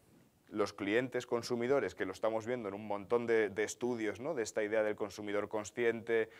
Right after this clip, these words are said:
el consumidor más responsable, etcétera, pues cada vez más a estos aspectos de calidad desde un punto de vista técnico incorporamos, ¿no? Estas ide-, estos aspectos que tienen que ver con una calidad que a mí me gusta llamar una orientación hacia la calidad social.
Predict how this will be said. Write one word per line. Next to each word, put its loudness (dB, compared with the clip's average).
el -2
consumidor -2
más 4
responsable, 2
etcétera, 0
pues 4
cada 10
vez 2
más 2
a 8
estos 4
aspectos 2
de 0
calidad 2
desde 2
un -4
punto 2
de 8
vista 2
técnico 2
incorporamos, 2
¿no? -14
Estas -6
ide-, 2
estos -2
aspectos -2
que -8
tienen -2
que 4
ver 4
con 2
una 0
calidad 2
que -4
a 2
mí 0
me 0
gusta 2
llamar 4
una 0
orientación -2
hacia 0
la 4
calidad 2
social. -6